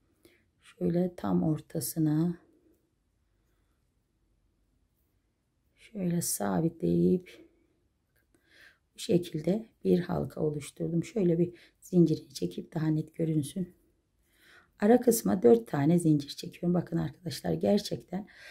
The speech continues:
bu halkalı hali daha çok hoş duruyor.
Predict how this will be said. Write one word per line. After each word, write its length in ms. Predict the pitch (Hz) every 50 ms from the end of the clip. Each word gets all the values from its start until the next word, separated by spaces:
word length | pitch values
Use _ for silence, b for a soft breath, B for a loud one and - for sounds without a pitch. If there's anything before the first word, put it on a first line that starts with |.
| B B B B _ _ _
bu 460 | 220 185 160 165 180 214 226 226 -
halkalı 600 | - - - 190 180 180 175 180 - 190 202 208
hali 460 | 196 175 - 151 151 147 156 202 208 185
daha 200 | 180 170 175 170
çok 280 | - - 170 156 -
hoş 380 | - - 185 175 - - - -
duruyor. 300 | 156 135 - - -